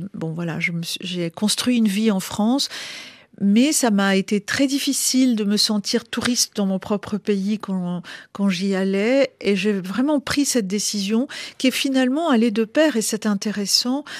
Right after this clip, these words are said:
avec le retour à l'écriture. C'est-à-dire que, en même temps, j'ai décidé de me réancrer au Liban, mais de façon professionnelle, c'est-à-dire de ne pas y aller juste pour des vacances. Et en même temps, j'ai repris le chemin de l'écriture. Ces deux mouvements ont été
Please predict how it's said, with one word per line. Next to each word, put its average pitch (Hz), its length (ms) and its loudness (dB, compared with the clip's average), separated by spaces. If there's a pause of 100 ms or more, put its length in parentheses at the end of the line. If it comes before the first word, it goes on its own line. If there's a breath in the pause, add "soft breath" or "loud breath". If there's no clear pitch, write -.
(260 loud breath)
avec 220 420 2
le 214 80 2
retour 220 380 0
à 226 40 2
l'écriture. 208 680 -2
C'est-à-dire 185 580 -6
que, - 220 -2
en 240 80 4
même 240 300 4
temps, 240 200 0
j'ai 214 140 0
décidé 196 580 -2
de 185 140 -2
me 180 240 -2
réancrer 226 640 0
au 208 100 2
Liban, 196 400 2 (320 loud breath)
mais 202 100 2
de 196 120 0
façon 220 320 0
professionnelle, 202 840 -4
c'est-à-dire 185 340 -4
de 180 100 -4
ne 185 120 -2
pas 196 220 -4
y 208 140 0
aller 190 240 0
juste 185 260 -6
pour 190 140 -10
des 180 120 -4
vacances. 175 580 -4 (440 loud breath)
Et 220 100 4
en 247 140 6
même 254 300 4
temps, 247 300 4
j'ai 240 120 0
repris 214 380 -2
le 220 100 2
chemin 208 320 0
de 196 100 -2
l'écriture. 196 640 -6
Ces - 160 -6
deux 202 140 -4
mouvements 226 600 2
ont - 20 2
été 202 480 0